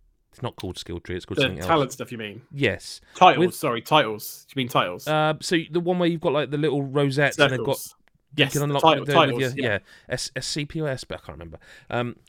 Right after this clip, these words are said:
Speaker 1: but with them, there are a lot of things I avoid, right? So I avoid unlocking or spending points on one where it's got one of the people who, it, for me, is a N P C.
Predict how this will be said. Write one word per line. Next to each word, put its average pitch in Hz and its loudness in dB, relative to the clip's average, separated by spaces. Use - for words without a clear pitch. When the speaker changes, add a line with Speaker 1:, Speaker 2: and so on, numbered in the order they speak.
Speaker 1:
but 165 -4
with 185 -2
them, 98 0
there 107 2
are 117 4
a - 2
lot 151 2
of 151 -10
things 110 -4
I 117 -2
avoid, 104 -2
right? 98 -4
So 123 2
I 139 6
avoid 156 4
unlocking 151 -2
or 117 -2
spending 123 -4
points 117 -8
on 104 -2
one 104 0
where 107 0
it's - -6
got 95 -6
one 107 -4
of 101 -6
the 101 -6
people 113 -8
who, 98 -4
it, - -12
for - -10
me, 107 0
is 101 -2
a 101 -4
N 101 -4
P 107 -10
C. 92 -4